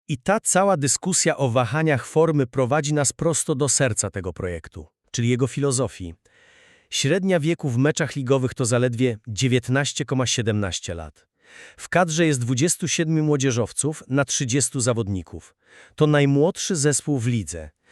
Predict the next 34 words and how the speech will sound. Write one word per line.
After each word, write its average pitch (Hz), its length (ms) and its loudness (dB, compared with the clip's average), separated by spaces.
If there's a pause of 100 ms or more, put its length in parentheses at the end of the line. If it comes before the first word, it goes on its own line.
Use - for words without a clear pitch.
(300)
I 143 100 -2
tu 208 280 -2
właśnie 135 540 0
leży 113 300 2
klucz. 82 420 -10 (340)
Czy - 120 0
my 180 220 4
w 156 80 -2
ogóle 170 260 0
powinniśmy 143 560 -2
ich 120 120 -6
oceniać 139 480 -4
przez - 260 -4
pryzmat 127 440 -2
stabilności, 117 840 -2
która 120 260 -2
jest 110 200 -2
domeną 117 440 2
doświadczonych 95 640 -6
drużyn? 85 400 -10 (440)
A 123 80 0
może 131 260 2
właśnie 139 460 0
ta 139 140 -2
młodzieńcza 127 640 -2
fantazja 107 640 -2
i 147 180 -6
odwaga, 113 460 -2
która 117 240 -4
prowadzi 110 440 -4
do 110 220 0
wyników 107 560 -6
dziesięć 107 560 -4
dwa 101 260 -2